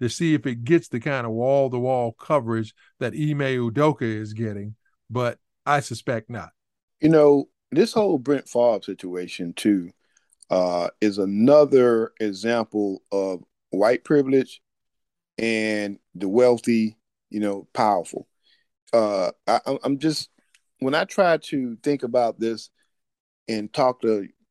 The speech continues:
Speaker 2: talk to people who, who can't think below the tr-, uh, the surface, just think about if you go in there and rob a bank. Let's say you rob a bank,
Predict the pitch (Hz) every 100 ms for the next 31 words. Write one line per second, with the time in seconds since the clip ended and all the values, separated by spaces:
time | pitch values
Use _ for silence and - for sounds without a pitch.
0 | _ - 131 127 113 135 123 113 123 117
1 | 107 101 _ _ _ _ _ - 147 -
2 | 160 143 - _ 139 139 120 117 123 107
3 | - - 101 101 92 92 156 135 104 95
4 | - _ _ _ _ _ _ _ 190 220
5 | 311 240 185 170 147 - 139 123 175 196
6 | 165 156 151 151 135 123 131 127 110 101
7 | 113 92 _ _ _ _ _ _ _ _
8 | - 220 247 220 180 165 147 117 127 127
9 | 110